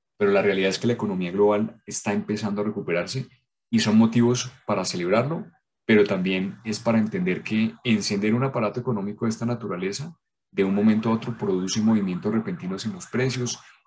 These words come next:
eh, hubo algunas empresas que salieron de, del aparato económico, eh, hay problemas de capacidad en algunos sectores, y ya lo veremos un poquito ma-, de, con mayor profundidad, pero eso tiene un impacto en precios, lo hemos visto en las materias primas, lo hemos visto en los costos del transporte,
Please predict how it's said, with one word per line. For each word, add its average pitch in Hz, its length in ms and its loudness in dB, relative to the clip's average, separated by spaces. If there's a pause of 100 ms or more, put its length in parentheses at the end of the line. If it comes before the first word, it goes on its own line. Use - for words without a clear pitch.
eh, 92 360 0
hubo 110 180 6
algunas 113 640 4
empresas 107 480 -2
que 107 140 -6
salieron 107 560 0
de, 104 260 -2 (100)
del 92 140 -4
aparato 90 400 -4
económico, 110 640 2 (380)
eh, 98 260 0
hay 101 140 0
problemas 110 420 6
de 113 80 0
capacidad 92 500 -4
en 101 100 -2
algunos 110 320 0
sectores, 131 760 0
y 101 120 -6
ya 101 100 2
lo 107 140 2
veremos 110 280 0
un 113 120 -4
poquito 120 280 -6
ma-, 127 220 -6 (260)
de, - 200 -16
con 101 120 -6
mayor 92 280 -4
profundidad, 113 680 -4 (380)
pero 104 160 6
eso 104 160 0
tiene 113 160 4
un 117 80 2
impacto 117 460 -4
en 110 100 2
precios, 117 600 -2
lo 98 100 -2
hemos 101 200 -2
visto 113 240 0
en 110 60 0
las 107 100 0
materias 95 420 -4
primas, 135 360 -2
lo 104 80 0
hemos 101 180 -4
visto 110 260 -2
en 98 40 -10
los - 240 -16
costos 104 300 -6
del 117 100 0
transporte, 104 600 -4